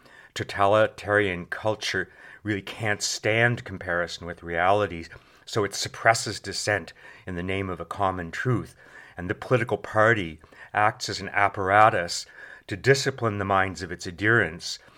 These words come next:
making sure that they stick close to the core slogans divined,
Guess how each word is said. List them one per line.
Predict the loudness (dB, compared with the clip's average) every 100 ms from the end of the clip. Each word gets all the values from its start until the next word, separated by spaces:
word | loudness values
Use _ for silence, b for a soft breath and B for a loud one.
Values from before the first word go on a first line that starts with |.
| B B
making | -2 -2 -2 -6
sure | -4 -2
that | -4 -6
they | -8
stick | -8 -6 -8 -8
close | -4 0 0 0
to | -8
the | -14
core | -10 -2 0 0
slogans | -4 0 0 0 -4 -8 -12 -16 B B B B
divined, | -8 0 2 2 0 -6